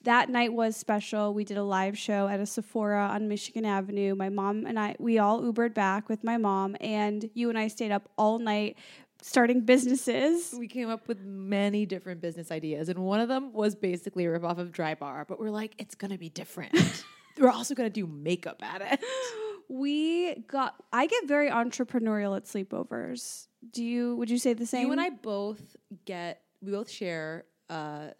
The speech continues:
Speaker 2: we, that we both get really high from coming up with new business ideas.
Speaker 1: Mm-hmm.
Speaker 2: We get really entrepreneurially, like, cracked out,
Speaker 1: <laughs> Yeah.
Speaker 2: and we feed off of each other's manic, completely unrealistic energy,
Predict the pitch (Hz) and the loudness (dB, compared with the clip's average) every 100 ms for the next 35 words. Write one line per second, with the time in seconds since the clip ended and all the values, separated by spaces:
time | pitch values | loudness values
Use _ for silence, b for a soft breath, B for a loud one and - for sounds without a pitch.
0 | _ 170 180 - 180 180 175 175 196 170 | _ -18 -14 -10 -8 -6 -6 -8 -8 -8
1 | 180 175 - 160 160 156 165 - 165 160 | -8 -8 -10 -8 -6 -6 -8 -10 -12 -10
2 | 156 - 151 135 151 - 127 127 123 123 | -10 -10 -12 -10 -12 -12 -14 -14 -14 -14
3 | - 247 240 202 220 220 208 202 220 - | -8 -2 -2 -2 -4 -6 -6 -6 -8 -8
4 | 208 190 180 - - 175 156 175 180 202 | -6 -2 -2 -4 -12 -16 -10 -6 -4 -2
5 | 208 214 - _ _ _ 170 180 175 196 | -2 -4 -8 _ _ _ -10 -10 -10 -10
6 | 202 185 170 165 165 160 165 165 156 156 | -8 -8 -6 -6 -4 -4 -4 -6 -6 -10
7 | 151 - 156 139 - 151 143 147 196 226 | -12 -14 -12 -12 -12 -12 -8 -4 -4 -2
8 | 254 302 - - 202 208 185 - 185 190 | 6 8 8 2 -4 -2 -4 -6 0 2
9 | 190 214 208 214 196 170 160 156 156 170 | 2 -2 -4 -2 -2 -4 -6 -6 -4 -4
10 | 180 - 185 185 170 180 170 170 170 156 | -6 -8 -8 -8 -6 -6 -6 -6 -6 -8
11 | 156 165 147 147 160 202 208 | -12 -12 -12 -10 -10 -6 2